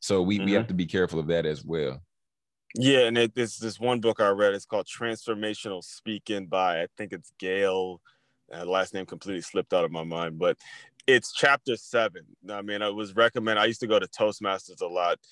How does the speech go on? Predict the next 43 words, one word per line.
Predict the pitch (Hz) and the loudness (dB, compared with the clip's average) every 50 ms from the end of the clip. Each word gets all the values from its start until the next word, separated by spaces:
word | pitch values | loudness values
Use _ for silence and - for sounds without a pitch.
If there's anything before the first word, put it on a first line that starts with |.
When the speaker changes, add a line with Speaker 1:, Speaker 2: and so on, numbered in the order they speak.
| _ - _ _ - | _ -20 _ _ -6
Speaker 2:
and | - 98 95 95 95 | -4 -2 -2 -2 -2
the, | 92 95 95 92 92 92 90 | -2 -2 -2 -2 -2 -4 -4
the, | 80 92 92 95 90 82 76 - _ _ - - - - - | -4 -4 -4 -4 -6 -8 -10 -12 _ _ -20 -20 -14 -8 -6
I | 82 | -6
think | - - 107 104 98 | -2 0 0 0 2
he | 107 | 2
was | 92 90 85 | 0 0 0
the | 82 87 | 0 -2
D | 80 82 95 95 90 | 0 2 2 2 2
T | - - 98 | 4 4 4
M | 92 92 90 | 4 6 4
or | 87 | 2
somebody | - - 95 90 85 82 82 82 82 | 2 4 2 4 4 6 6 6 6
like | 80 82 80 | 6 4 4
that. | - 90 - | 4 4 4
He | 95 101 98 90 | 4 2 2 2
recommended | 87 82 110 113 - 120 107 104 107 104 98 95 | 4 4 4 6 6 4 4 6 4 4 2 4
that | 90 90 85 78 | 2 2 2 2
book | 78 101 98 - | 2 0 0 0
to | - 95 | -2 -4
me, | 87 92 90 | -4 -2 -4
and | 90 | -4
he, | 101 110 - - - - 143 | -4 -4 -6 -6 -8 -8 -10
<laughs> | - - - 175 - | -10 -8 -8 -6 -2
he | 127 123 | -2 0
told | 110 - 143 135 120 | 2 4 4 6 6
me | 123 120 | 6 6
by | 104 110 107 | 6 4 4
chapter | - - 131 127 131 120 - 131 113 | 2 2 2 2 2 2 -2 -4 -6
seven, | - - - 123 120 117 110 95 107 101 95 92 87 _ _ _ _ _ - | -6 -6 -2 2 2 2 2 0 -4 -8 -10 -10 -14 _ _ _ _ _ -12
there's | 101 98 - | -12 -12 -8
people | - 127 113 - 123 120 | -6 -8 -4 -2 -2 -2
who | 104 113 110 98 90 | -2 -2 -4 -4 -2
read | 98 110 113 117 | 0 2 4 4
it | 120 120 - | 4 4 4
and | 98 104 101 | 2 0 0
say, | - 110 101 98 | 2 2 4 6
"I | 95 | 6
don't | 101 101 101 | 4 4 2
wanna | 101 98 95 | 0 -4 -6
be | 87 92 | -8 -12
speakers | - - - 104 92 - 92 85 | -12 -10 -8 -8 -8 -8 -8 -8
anymore." | 87 82 82 82 80 82 | -8 -6 -6 -8 -10 -10